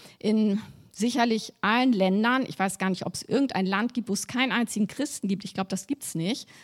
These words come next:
selbst Nordkorea nicht. Ähm, und mich hat das zum Beispiel so begeistert, äh, als ich, ähm, da war ich noch im Vikariat, war ich mal in Mexiko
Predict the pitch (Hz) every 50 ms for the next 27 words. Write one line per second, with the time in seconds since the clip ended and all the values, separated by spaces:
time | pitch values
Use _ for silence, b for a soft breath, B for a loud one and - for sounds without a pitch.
0 | B B B - 220 214 202 - - 220 214 208 - - 202 180 233 247 285 190
1 | 147 151 165 165 196 277 - - - B B B B B B B B B B -
2 | - 202 208 202 202 202 202 202 190 185 - - - 202 214 220 269 294 - 247
3 | 247 247 226 233 - - 220 214 214 - - 208 196 190 262 240 226 208 - 190
4 | 190 208 226 - - - 214 196 202 196 - - 190 190 185 175 170 170 B B
5 | B B B B B B - 185 180 185 - 202 202 - - - - 208 202 185
6 | 180 175 175 180 170 180 175 156 B B B B B - - - _ 180 175 180
7 | 175 190 190 202 - - 208 196 - - - 208 175 214 214 - 196 190 - 185
8 | 180 190 196 208 240 277 254 - 190 196 208 196 202 202 190 - 202 196 180 185
9 | 185 185 190 - - 185 185 185 180 180 - - 185 196 220 233 - - - 233
10 | 233 - 240 240 240 247